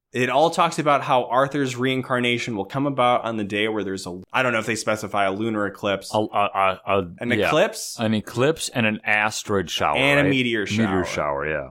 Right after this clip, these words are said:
Speaker 1: Well, geez, that's gotta be, like, a thousand
Speaker 2: A thou-,
Speaker 1: years.
Speaker 2: one in every thousand years. So then he, he does
Speaker 1: Beep,
Speaker 2: a little
Speaker 1: boop, boop, boop,
Speaker 2: research.
Speaker 1: boop.
Speaker 2: Next Friday, the big game, or not even the big, not the big game yet.
Speaker 1: Next
Speaker 2: Or
Speaker 1: Friday
Speaker 2: it
Speaker 1: is
Speaker 2: was the
Speaker 1: once
Speaker 2: big
Speaker 1: in a
Speaker 2: game.
Speaker 1: thousand years.
Speaker 2: Yeah.
Speaker 1: And this is where Allie chimes in. "Oh, the same day as the big
Speaker 2: Big
Speaker 1: game."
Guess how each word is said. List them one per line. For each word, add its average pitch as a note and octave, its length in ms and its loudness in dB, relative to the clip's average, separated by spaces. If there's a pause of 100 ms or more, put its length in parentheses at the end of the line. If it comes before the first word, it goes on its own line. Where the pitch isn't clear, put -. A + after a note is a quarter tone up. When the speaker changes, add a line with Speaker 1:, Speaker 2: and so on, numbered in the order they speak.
(100)
Speaker 1:
Well, F3 240 2
geez, E3+ 360 0
that's F#3+ 200 2
gotta C3 420 2
be, D#3+ 120 4
like, B2+ 280 4
a B2 60 -6
thousand E3 500 4
Speaker 2:
A - 40 2
thou-, G3+ 40 0
Speaker 1:
years. - 140 2
Speaker 2:
one - 140 4
in A#2 60 2
every A#2+ 140 2
thousand A#2 420 2
years. B2+ 280 2
So C3+ 60 -2
then C#3 100 2
he, B2 160 -2
he F#2+ 180 -8
does E2 220 -2
Speaker 1:
Beep, A#4 100 2
Speaker 2:
a - 40 -4
little G4+ 180 4
Speaker 1:
boop, G4 160 6
boop, - 0 -
boop, - 20 6
Speaker 2:
research. F#4+ 380 6
Speaker 1:
boop. - 40 -20 (360)
Speaker 2:
Next D3+ 440 2
Friday, C3 640 4
the G2 120 -8
big D#3 240 2
game, E3+ 420 0
or G#2 60 0
not C#3+ 160 2
even A2+ 120 -2
the F#2+ 60 -2
big, G2+ 140 -2
not A2+ 160 0
the A2 60 -10
big G2 200 -2
game F2 300 -2
yet. C#2+ 160 -6
Speaker 1:
Next G#3 220 0
Speaker 2:
Or - 20 -10
Speaker 1:
Friday C#4+ 360 4
Speaker 2:
it - 80 6
Speaker 1:
is - 40 6
Speaker 2:
was F3 140 2
the F#3 60 4
Speaker 1:
once A#3 160 4
Speaker 2:
big A#3+ 80 2
Speaker 1:
in A3 40 2
a G3+ 40 4
Speaker 2:
game. D3+ 60 -2
Speaker 1:
thousand A#3 420 2
years. D#4 320 4
Speaker 2:
Yeah. B2+ 180 2 (100)
Speaker 1:
And D3+ 160 2
this G3 160 4
is F3+ 140 0
where F3+ 200 4
Allie F#3 300 4
chimes B2+ 340 0
in. E3 220 -2
"Oh, A3 340 4
the D3 140 0
same G3+ 380 2
day G#3+ 180 6
as F#3+ 160 4
the C#3+ 100 0
big F#3 300 4
Speaker 2:
Big A2 200 2
Speaker 1:
game." F#2 760 2